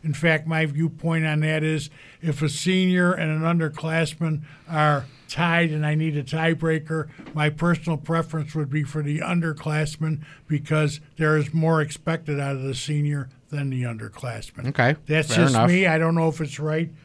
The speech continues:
Speaker 1: but that's how I do it. Uh, I got one more that I left out. It'll come to me while I'm rattling off through this. But have, oh, obviously,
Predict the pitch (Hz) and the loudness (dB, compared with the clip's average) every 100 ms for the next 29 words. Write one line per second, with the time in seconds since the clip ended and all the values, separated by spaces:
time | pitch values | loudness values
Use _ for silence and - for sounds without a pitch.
0 | _ 147 156 156 151 156 147 147 143 127 | _ -4 0 -2 0 -2 0 -2 -4 -4
1 | 156 160 165 - _ - _ - _ - | -2 -2 -4 -10 _ -20 _ -20 _ -8
2 | 151 139 135 131 - _ _ _ _ - | -2 0 0 -2 -14 _ _ _ _ -20
3 | - - _ _ _ _ _ _ _ 139 | -20 -20 _ _ _ _ _ _ _ -8
4 | 131 170 175 175 170 160 175 175 156 151 | -2 -2 0 2 2 4 2 2 2 2
5 | 151 151 160 160 156 147 135 160 160 165 | 0 0 -2 0 2 0 -2 -4 -2 -2
6 | 160 160 143 139 135 139 147 147 147 143 | 0 0 2 2 0 0 0 0 0 0
7 | 143 139 - 156 151 143 135 - 135 127 | -2 -4 -4 0 2 2 -2 -4 -4 0
8 | 175 180 - 180 147 - - - - 170 | 0 2 4 6 4 -2 -18 -20 0 4
9 | 175 165 160 - 160 160 151 | 4 4 0 -2 -2 0 -2